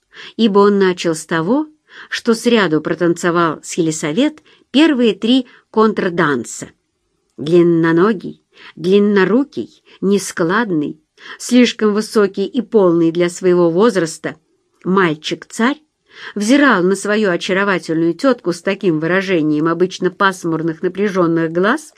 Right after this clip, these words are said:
что самый воздух меж ними, чудилось, раскалился от невысказанной юношеской страсти.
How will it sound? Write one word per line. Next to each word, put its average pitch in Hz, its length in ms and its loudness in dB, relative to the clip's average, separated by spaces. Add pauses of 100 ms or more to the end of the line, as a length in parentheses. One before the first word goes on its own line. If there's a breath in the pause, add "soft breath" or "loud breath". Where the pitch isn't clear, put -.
(520 loud breath)
что - 260 -2
самый 277 380 4
воздух 247 640 2
меж 254 260 2
ними, 220 260 2
чудилось, 190 580 -2 (240 loud breath)
раскалился 220 840 0
от 202 240 -8
невысказанной 190 800 0
юношеской 185 640 -4
страсти. - 680 -6